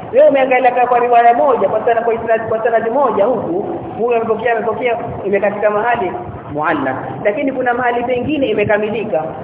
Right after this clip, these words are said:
So, kwa huyu itakuwa ni nini? Muallaq, kwa ule mwingine itakuwa ni nini? Haijakatika, itakuwa ni hasan ama itakuwa ni sahih.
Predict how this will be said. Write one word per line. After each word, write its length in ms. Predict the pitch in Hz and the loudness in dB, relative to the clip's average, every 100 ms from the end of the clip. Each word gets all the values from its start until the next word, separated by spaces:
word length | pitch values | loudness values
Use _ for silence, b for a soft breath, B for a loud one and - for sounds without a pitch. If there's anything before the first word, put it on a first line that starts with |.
| - - - - - - - - - - - - - - | -14 -14 -14 -16 -16 -16 -16 -16 -14 -12 -12 -12 -14 -2
So, 80 | 226 | 0
kwa 120 | 233 | 2
huyu 280 | 240 330 277 | 2 2 0
itakuwa 300 | 233 208 208 | 0 0 2
ni 100 | 208 | 0
nini? 240 | 208 160 | 0 -2
Muallaq, 520 | 160 156 208 254 185 185 - - | -2 -2 -4 -2 -2 -2 -6 -4
kwa 80 | 185 | -2
ule 140 | 190 | 0
mwingine 320 | 190 196 240 208 | -2 -4 -2 -2
itakuwa 260 | 208 196 | 0 0
ni 120 | 202 | -2
nini? 340 | 208 160 139 139 - - - - - - - - | -2 -2 -4 -8 -10 -12 -14 -14 -14 -14 -14 -8
Haijakatika, 600 | 180 180 190 190 190 247 190 | -4 -2 0 -2 -4 -4 -2
itakuwa 240 | 180 185 | -2 -2
ni 80 | 190 | -4
hasan 280 | 240 233 254 | -4 -2 -2
ama 120 | 247 | -2
itakuwa 220 | 247 240 | -4 -4
ni 140 | 240 | -4
sahih. 280 | 247 233 208 | -2 -2 -4